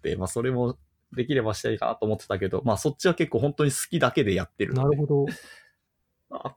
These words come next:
Speaker 1: たけど、これ喋り出すともう一時間ぐらいいきそうな気もしなくはないので。
Speaker 2: ちょっとじゃあ、回、回を分けるか、今日やるかっていうのはこの後話すということで、一旦。
Speaker 1: そうですね。はい。<laughs>
Speaker 2: じゃあちょっと、この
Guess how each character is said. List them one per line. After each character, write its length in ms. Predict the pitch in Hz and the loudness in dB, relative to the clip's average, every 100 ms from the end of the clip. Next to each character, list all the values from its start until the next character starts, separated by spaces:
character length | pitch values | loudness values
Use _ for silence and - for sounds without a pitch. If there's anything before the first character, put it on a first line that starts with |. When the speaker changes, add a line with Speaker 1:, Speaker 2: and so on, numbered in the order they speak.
| - | -6
Speaker 1:
た 100 | 110 | -2
け 80 | 101 | 0
ど、 100 | 90 | 0
こ 140 | 123 | 0
れ 60 | 131 | 2
喋 200 | 135 127 | 2 2
り 80 | |
出 80 | 127 | 0
す 100 | 127 | -2
と 60 | 95 | -2
も 200 | 98 113 | 0 -2
う 60 | |
一 220 | 120 - 110 | -2 -4 -2
時 60 | |
間 200 | - 135 | -2 -2
ぐ 80 | 131 | -2
ら 60 | 120 | -2
い 60 | |
い 40 | 87 | -4
き 60 | |
そ 100 | - | -4
う 40 | 98 | -2
な 100 | 92 | -4
気 220 | - 123 | -4 -2
も 80 | 117 | -2
し 140 | - | 0
な 100 | 120 | -2
く 80 | - | -2
は 100 | 90 | -2
な 80 | 90 | -2
い 80 | 87 | -4
の 100 | - | -6
で。 220 | 85 - _ | -8 -8 _
Speaker 2:
ち 60 | 151 | -6
ょ 20 | |
っ 20 | |
と 100 | 151 | -4
じ 120 | 113 | -2
ゃ 320 | 113 110 107 - | -2 -4 -8 -14
あ、 60 | _ _ _ _ | _ _ _ _
回、 180 | 165 143 - | -2 -2 0
回 220 | - 143 | 2 4
を 80 | 113 | 2
分 120 | 110 | 0
け 140 | - 127 | 0 0
る 140 | 110 | 0
か、 340 | - 110 104 - _ _ _ _ - | -4 -6 -6 -12 _ _ _ _ -2
今 100 | 131 | 0
日 40 | |
や 60 | 110 | -2
る 100 | 117 | -6
か 60 | 104 | -14
っ 40 | |
て 80 | - | -14
い 20 | |
う 20 | 101 | -12
の 60 | |
は 40 | 98 | -8
こ 120 | - | -2
の 100 | 120 | 0
後 140 | 120 107 | 0 -2
話 220 | 107 104 | -6 -8
す 40 | |
と 40 | 110 | -10
い 40 | |
う 40 | 98 | -12
こ 120 | 113 | -12
と 100 | 107 | -12
で、 80 | 107 | -12
一 120 | 110 - | -14 -6
旦。 260 | 113 107 120 - _ _ _ | -4 -4 -6 -8 _ _ _
Speaker 1:
そ 220 | - 165 | 0 2
う 40 | 110 | 0
で 80 | |
す 140 | - - | -4 -6
ね。 220 | 101 104 | -6 -6
は 180 | - - | -8 -8
い。 60 | - - | -8 2
<laughs> 1040 | 185 - - - - 135 - - _ _ - | 2 4 0 -2 -6 -10 -14 -20 _ _ 0
Speaker 2:
じ 80 | 226 | 0
ゃ 40 | |
あ 60 | - | 2
ち 80 | |
ょ 20 | 233 | 0
っ 20 | |
と、 320 | 117 101 - _ _ - | -2 -4 -12 _ _ -4
こ 140 | 139 | 2
の 180 | 147 | 2